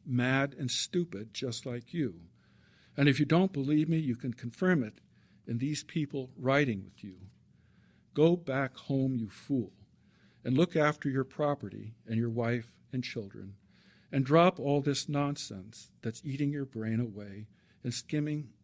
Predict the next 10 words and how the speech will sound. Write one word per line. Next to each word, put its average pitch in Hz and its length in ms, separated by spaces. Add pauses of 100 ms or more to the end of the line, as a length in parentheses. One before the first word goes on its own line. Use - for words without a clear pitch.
(320)
all 127 300
your 123 160
wits 104 500 (140)
off 107 260
your 107 80
mind." 107 440 (2000)
This 165 160
very 196 320
public 165 500
rebuke 123 420